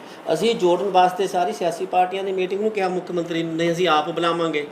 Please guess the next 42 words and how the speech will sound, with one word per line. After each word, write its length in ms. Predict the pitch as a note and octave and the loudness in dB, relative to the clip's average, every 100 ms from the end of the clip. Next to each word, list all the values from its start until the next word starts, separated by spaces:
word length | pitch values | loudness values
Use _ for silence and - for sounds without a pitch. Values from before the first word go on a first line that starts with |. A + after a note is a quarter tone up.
| - | -10
ਤੀਹ 140 | - E3+ | -4 0
ਦਿਨ 140 | F3 | 0
ਬਾਅਦ 260 | D#3 D#3 D#3 | 2 4 2
ਇਕੱਠ 440 | - - D#3 - | -2 -4 -4 -2
ਕਰਾਂਗੇ, 520 | E3 E3 D#3+ D#3+ D#3+ D#3 | 2 2 4 4 2 2
ਜਥੇਬੰਦੀਆਂ 520 | C#3+ E3+ D#3+ D#3+ D#3+ | -2 0 0 0 0
ਨੂੰ 100 | D#3+ | 0
ਨਾਲ 240 | D3+ C#3+ D3 | 2 2 2
ਲਾਵਾਂਗੇ, 480 | C#3+ C#3+ D3 D3 C#3+ - - - | 0 0 0 0 -2 -8 -6 0
ਇਹਨੂੰ 180 | F#3 | 2
ਅਸੀਂ 140 | F#3+ F#3+ | 2 2
ਸਾਰੇ 280 | F3 E3 G3 | 4 4 4
ਪੰਜਾਬ 400 | F3 D#3+ D#3+ D#3+ | 2 4 4 2
'ਚ 100 | D#3+ | -2
ਹੁਣ 180 | D#3+ | -2
ਅਲੱਗ-ਅਲੱਗ 360 | D#3 D3+ D#3+ D#3 | 0 2 2 -2
ਮੀਟਿੰਗਾਂ 380 | D3+ C#3+ D#3 D#3 | -4 -4 -2 0
ਕਰਾਂਗੇ, 300 | D3+ D3+ D#3+ | -2 -2 -4
ਅਸੀਂ 140 | F3+ | -4
ਪੰਜਾਬ 340 | F3+ D#3+ D#3 D#3 | -2 4 4 4
ਨੂੰ 100 | D#3+ | -2
ਖੜਾ 240 | D#3 F3+ | 2 4
ਕਰਾਂਗੇ।" 400 | E3+ C#3 B2 A2+ - - - | 4 2 0 -6 -10 -12 -4
ਅਸੀਂ 160 | - C4 | -2 4
ਉਹੀ 160 | B3+ C4+ | 4 6
ਤਾਂ 120 | C#4 | 2
ਕਹਿੰਦੇ 240 | C4+ C#4 | 2 0
ਵੀ 80 | C#4 | -2
ਸਰਕਾਰਾਂ 560 | C4+ - - D#3+ E3 F3+ | -4 -4 0 2 2 2
ਬਦਲਣ 300 | E3 D#3+ D#3+ | 2 2 0
ਨਾਲ 320 | D#3+ D#3 D#3+ - - - - | 2 2 0 -6 -16 -16 -6
ਪੰਜਾਬੀਓ 500 | D3+ D3 D3 E3+ F#3+ | 4 4 4 2 0
ਨਹੀਂ 220 | F3+ F#3+ | 2 2
ਫਰਕ 260 | F3+ D#3+ - | 2 0 -2
ਪੈਣਾ, 360 | D#3+ D#3 D3 | -2 0 -2
ਲੀਡਰ 420 | C3+ C#3+ D3+ E3+ | -2 -4 -2 -2
ਬਦਲਣ 320 | E3 D#3+ D#3 D#3 | 0 0 0 0
ਨਾਲ 160 | D#3+ | 0
ਪੰਜਾਬੀਓ 460 | D#3+ D3 D3 D#3 F3+ | 0 2 4 4 0
ਨਹੀਂ 220 | D#3+ G3 | 2 2
ਫਰਕ 240 | G3+ G#3+ | 2 2
ਪੈਣਾ, 440 | - D3+ D3 E3+ | 0 -2 0 0